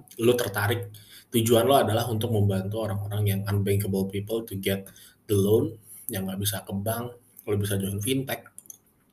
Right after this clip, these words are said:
Ya, you define your goals. Tapi ya, it-, menarik banget sih, misalnya lo kerja sesuai dengan yang lo suka,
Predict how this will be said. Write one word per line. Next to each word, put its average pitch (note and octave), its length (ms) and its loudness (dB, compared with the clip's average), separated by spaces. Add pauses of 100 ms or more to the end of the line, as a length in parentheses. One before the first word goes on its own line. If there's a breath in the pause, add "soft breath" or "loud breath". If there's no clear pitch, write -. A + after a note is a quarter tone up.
(800)
Ya, G2+ 200 -2
you A#2 120 -4
define A2 480 0 (960 loud breath)
your A2 160 2
goals. G#2 480 -2 (1000 loud breath)
Tapi G#2+ 320 -4
ya, - 120 -4
it-, A2+ 160 -6 (600)
menarik G#2 360 0
banget G#2 200 0
sih, G#2 140 -6 (100)
misalnya G2 400 -6
lo C3 480 0 (160)
kerja G2+ 320 -4
sesuai G#2 440 -4
dengan G2+ 280 -4
yang G2 200 -8 (2750 loud breath)
lo A#2 120 2
suka, G#2+ 520 -4